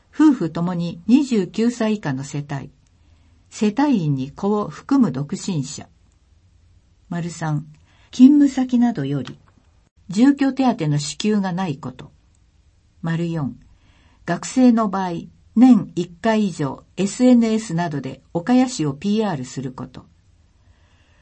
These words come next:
詳しくはこちらからとキューアールコードがあります。括弧三、若者移住者の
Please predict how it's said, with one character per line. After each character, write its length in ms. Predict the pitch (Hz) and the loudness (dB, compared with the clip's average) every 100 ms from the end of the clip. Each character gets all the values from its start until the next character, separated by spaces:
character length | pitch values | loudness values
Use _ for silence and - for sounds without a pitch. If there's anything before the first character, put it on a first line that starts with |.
| _ _ - | _ _ -2
詳 200 | 247 302 | 2 2
し 140 | - - | -2 -6
く 100 | 165 | -6
は 100 | 156 | -6
こ 160 | 175 | -6
ち 100 | 196 | -6
ら 140 | 190 196 | -6 -8
か 120 | 175 | -8
ら 160 | 170 165 - | -10 -12 -12
と 120 | 180 | -10
キ 160 | - 226 | -4 0
ュ 80 | |
ー 60 | 233 | 0
ア 20 | |
ー 40 | 226 | 0
ル 100 | 220 | -4
コ 160 | 214 | -4
ー 40 | 170 | -4
ド 120 | 143 | -2
が 160 | 147 131 | -2 -4
あ 80 | |
り 100 | 139 | -6
ま 160 | 139 127 | -6 -8
す。 280 | - - - _ _ _ _ _ _ _ _ _ _ _ _ _ _ _ - | -12 -20 -20 _ _ _ _ _ _ _ _ _ _ _ _ _ _ _ -4
括 240 | 254 254 | -2 -2
弧 120 | - 143 | -6 -6
三、 380 | 151 143 147 - _ _ _ _ _ - | -4 -4 -4 -12 _ _ _ _ _ -10
若 280 | 160 254 | -4 2
者 240 | 269 254 247 | 4 8 8
移 140 | 226 | 8
住 220 | 220 240 | 4 0
者 200 | - - | 0 -2
の 200 | 127 127 | -2 -2